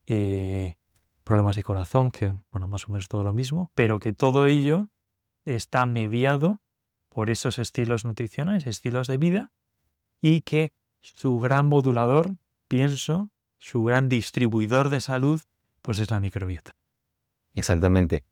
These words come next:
Speaker 2: Justamente acá en la Universidad de Navarra tienen investigadores referenciales también, referentes mundiales en lo que, en lo que es la dieta mediterránea, el estudio de Predimed sobre la dieta mediterránea, la reducción de hasta un treinta por ciento, eh, los chances.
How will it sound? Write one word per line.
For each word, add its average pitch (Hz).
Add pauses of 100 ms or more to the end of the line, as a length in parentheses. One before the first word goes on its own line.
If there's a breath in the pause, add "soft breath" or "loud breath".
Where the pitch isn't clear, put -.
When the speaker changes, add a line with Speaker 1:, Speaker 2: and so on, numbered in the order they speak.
(260)
Speaker 2:
Justamente 95
acá 87
en 80
la 78
Universidad 80
de 92
Navarra 87
tienen 82 (160)
investigadores 76
referenciales 71
también, 69
referentes 76
mundiales 71
en 69
lo 67
que, 67
en 67
lo 69
que 73
es 73
la 71
dieta 73
mediterránea, 73
el 71
estudio 85
de 78
Predimed 76 (460)
sobre 80
la 76
dieta 80
mediterránea, 78
la 85
reducción 87
de 95
hasta 95
un 95
treinta 110
por 78
ciento, 78 (500)
eh, 69
los 71
chances. 80